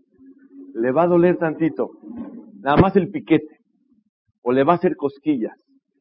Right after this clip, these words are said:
y te explica qué va a pasar. Cuando a la persona le dicen, la persona le duele menos. ¿Qué pasó? Manishtana, si le dicen o no le dicen. Escúcheme algo psicológicamente muy profundo.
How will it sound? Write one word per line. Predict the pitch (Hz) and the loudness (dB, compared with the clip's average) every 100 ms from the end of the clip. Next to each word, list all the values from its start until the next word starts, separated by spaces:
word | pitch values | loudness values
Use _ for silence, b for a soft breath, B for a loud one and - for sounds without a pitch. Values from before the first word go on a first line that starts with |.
| _ | _
y | 117 | -6
te | 120 | -6
explica | - _ 156 - - - | -6 _ -4 -2 -4 2
qué | 165 | 4
va | 165 | 4
a | 160 | 2
pasar. | 147 - 139 113 _ _ _ _ _ _ | -4 -4 -4 -6 _ _ _ _ _ _
Cuando | 131 127 | -2 0
a | 127 | -2
la | 127 | -2
persona | 123 190 220 | -4 -2 0
le | 185 | 2
dicen, | 160 202 208 139 151 175 _ _ _ _ _ _ | 4 4 4 2 0 -4 _ _ _ _ _ _
la | 104 | -18
persona | 110 104 139 139 | -18 -16 -12 -6
le | 110 | -2
duele | 110 110 | 0 -2
menos. | 101 98 90 _ _ | -4 -10 -18 _ _
¿Qué | - 165 | -14 -10
pasó? | 208 - 143 - _ _ _ _ - _ - - - - _ _ _ | -8 -6 -8 -10 _ _ _ _ -20 _ 2 2 -4 -16 _ _ _
Manishtana, | 156 254 262 - 170 160 165 135 - _ _ _ _ | 0 2 0 0 0 2 2 0 -6 _ _ _ _
si | _ 143 | _ 2
le | 127 | 4
dicen | 123 190 196 226 247 233 _ _ _ _ | 6 4 4 2 2 -4 _ _ _ _
o | 104 | -6
no | 123 131 | 0 2
le | 113 | 2
dicen. | 101 - - | -2 -6 -18
Escúcheme | _ - 175 160 147 | _ -10 -4 -2 0
algo | 151 139 | 0 -2
psicológicamente | 123 104 113 131 - - 113 131 131 156 b b - | -4 -4 0 0 -2 -4 -2 -2 -2 -4 b b -2
muy | 151 190 | 0 2
profundo. | 139 - 113 101 | 0 -4 -8 -10